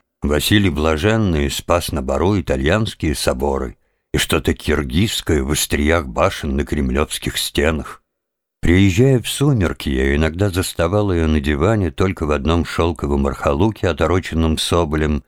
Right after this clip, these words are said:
«Наследство моей астраханской бабушки», — сказала она. Сидел возле неё в полутьме, не зажигая огня,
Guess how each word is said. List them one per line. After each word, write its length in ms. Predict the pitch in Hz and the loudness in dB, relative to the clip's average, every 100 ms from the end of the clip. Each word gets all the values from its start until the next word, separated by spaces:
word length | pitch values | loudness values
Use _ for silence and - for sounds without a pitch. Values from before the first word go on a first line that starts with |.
| _ _ _ | _ _ _
«Наследство 760 | 80 80 - 95 - - 82 82 | -2 0 2 0 0 -8 -2 0
моей 280 | 80 80 78 | 2 0 0
астраханской 800 | - 80 73 82 80 - 76 | -2 -4 0 -2 -2 -2 -4
бабушки», — 480 | 65 76 69 - - | 0 0 0 -6 -8
сказала 600 | - 76 69 73 71 69 | -4 -2 0 0 2 0
она. 360 | 67 67 65 - _ _ _ _ | 0 -2 -2 -6 _ _ _ _
Сидел 500 | - - 73 95 131 | -2 0 2 2 2
возле 400 | 110 107 87 98 | 2 0 2 2
неё 280 | 98 101 101 | 4 4 2
в 140 | 95 - | 0 -4
полутьме, 540 | 90 90 - 78 90 | -2 0 0 2 4
не 140 | 85 | 2
зажигая 680 | 76 80 80 76 82 82 80 | 0 0 0 2 2 4 2
огня, 480 | 69 76 71 80 | 0 0 2 0